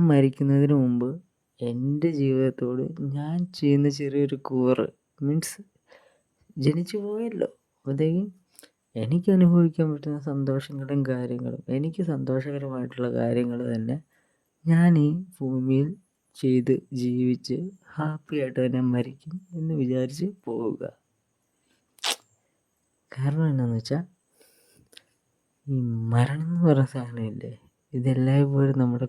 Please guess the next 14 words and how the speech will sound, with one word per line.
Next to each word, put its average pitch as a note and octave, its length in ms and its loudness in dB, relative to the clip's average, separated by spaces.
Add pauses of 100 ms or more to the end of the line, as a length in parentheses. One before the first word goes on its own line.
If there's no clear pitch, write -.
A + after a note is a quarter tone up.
കൂടെ B2 260 4
ഉള്ള A#2 220 2 (100)
കാര്യമാണ്. A2 480 -6 (500)
അതായത് B2 380 2 (580)
നമ്മൾ A2+ 320 -2 (200)
വിചാരിച്ചാലും C#3 880 -2
നമ്മൾ C3+ 240 2 (140)
മരിക്കും, B2+ 360 0 (200)
നമ്മൾ C3 240 -2 (100)
വിചാരിച്ചില്ലെങ്കിലും C3+ 1120 0
നമ്മൾ A#2 220 0 (120)
മരിക്കും. G#2+ 340 -6 (1160)
പറഞ്ഞ C#3 200 0
മനസ്സിലല്ലേ? A#2 480 -6